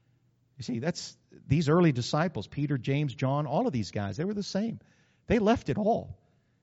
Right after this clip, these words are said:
They, they, they laid it down to follow Jesus Christ.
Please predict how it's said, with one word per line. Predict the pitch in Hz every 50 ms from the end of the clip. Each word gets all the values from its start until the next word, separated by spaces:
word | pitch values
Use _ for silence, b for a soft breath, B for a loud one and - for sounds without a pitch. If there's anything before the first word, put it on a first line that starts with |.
| _ _
They, | - 190 254 233 -
they, | 135 190 247 233
they | 190 - 180 202 247
laid | 220 208 226 240 196
it | 196 190 -
down | - 165 190 208 165 120 107
to | 117
follow | - - 156 151 156 156 156 135
Jesus | 120 143 156 151 131 127 117
Christ. | - - 151 165 185 120 98 - - -